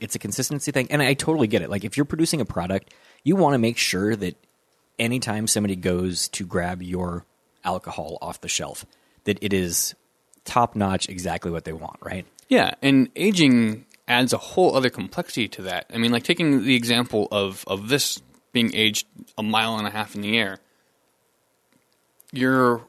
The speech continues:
Speaker 2: weather patterns for that
Speaker 1: Are not
Speaker 2: entire
Speaker 1: consistent every year.
Speaker 2: Yeah, they're not consistent every year. So let, let's say you have a really cold year one year and a really hot year the other year, that's going to play a difference into how much the wood expands.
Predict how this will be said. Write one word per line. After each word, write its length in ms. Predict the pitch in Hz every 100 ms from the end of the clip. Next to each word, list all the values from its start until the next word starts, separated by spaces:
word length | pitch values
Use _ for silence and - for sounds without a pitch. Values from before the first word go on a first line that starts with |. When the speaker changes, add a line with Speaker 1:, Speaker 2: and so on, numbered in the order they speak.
| _
Speaker 2:
weather 560 | 113 139 143 101 127 - _ _ _ _ _ _ _ _
patterns 520 | - 131 110 98 107 -
for 300 | - 113 107
that 180 | 107 101
Speaker 1:
Are 100 | 110
not 180 | 117
Speaker 2:
entire 160 | 107 113
Speaker 1:
consistent 400 | 139 110 - 98 -
every 300 | 95 85 87
year. 200 | 87 95
Speaker 2:
Yeah, 80 | 165
they're 80 | 160
not 100 | 151
consistent 380 | 165 147 127
every 220 | 101 107 98
year. 180 | 98
So 180 | 117 135
let, 220 | 131 139
let's 140 | 165 -
say 80 | 160
you 80 |
have 80 | 147
a 60 | 120
really 220 | 123 120
cold 260 | - 120 117
year 140 | 107
one 220 | 110 123
year 180 | 107 101
and 140 | 101 104
a 40 |
really 140 | 113 120
hot 320 | - 123 107
year 100 | 101
the 160 | 101
other 280 | 113 131 98 -
year, 380 | 101 95 98 - - - - _ 131
that's 280 | 117 117
going 240 | - 120 120
to 40 |
play 280 | 104 - 117
a 60 | 104
difference 440 | 98 120 110 95
into 180 | 101 98
how 220 | - 107
much 360 | 104 107 - -
the 80 | 101
wood 440 | 101 107 110 101
expands. 480 | 110 - - 101 101